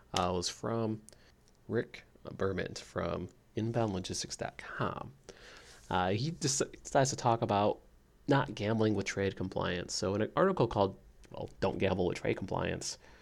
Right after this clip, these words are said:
he talks about how the recent trends in tariffs, enforcement, and e-commerce shipping complicate the international trade landscape.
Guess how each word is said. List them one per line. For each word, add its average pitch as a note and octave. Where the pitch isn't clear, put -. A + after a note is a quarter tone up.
he B2
talks A2+
about G2
how F#2+
the F#2+
recent C#3
trends G2+
in F2
tariffs, -
enforcement, G#2+
and C3
e-commerce A2
shipping -
complicate -
the -
international F2+
trade -
landscape. -